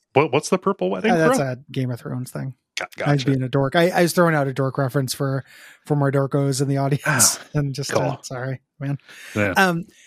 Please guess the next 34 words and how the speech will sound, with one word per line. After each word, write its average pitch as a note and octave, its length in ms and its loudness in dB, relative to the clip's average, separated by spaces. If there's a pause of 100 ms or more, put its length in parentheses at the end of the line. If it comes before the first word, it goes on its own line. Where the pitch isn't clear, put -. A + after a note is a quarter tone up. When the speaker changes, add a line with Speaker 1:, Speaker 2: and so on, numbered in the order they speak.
(300)
Speaker 2:
but, F#3+ 120 6
uh, E3+ 120 2
he's F3+ 240 2
forgotten F#3+ 240 4
his C#3+ 100 -2
place. - 400 -8 (180)
So - 140 0
we D3+ 60 6
have C#3 100 2
to D3 80 -2
go, C#3 280 0
uh, C#3+ 220 -4
do E3+ 120 0
that. E3+ 220 4
And D#3+ 100 -2
she E3 100 -2
says, G#3+ 260 4
like, D#3 180 2
"His F#3 320 2
men F3 180 2
are C#3+ 140 2
also C#3 220 -2
my C3 240 -2
men. D3+ 280 -12 (200)
Like, D3 140 0
I D3+ 40 6
wanna F#3 200 4
bring E3+ 80 4
Speaker 1:
Mm-hmm. E3 60 2
Speaker 2:
him D#3 40 -2
back D3 180 -4
in C#3+ 60 -10
the C3+ 80 -12
fold. G3 320 2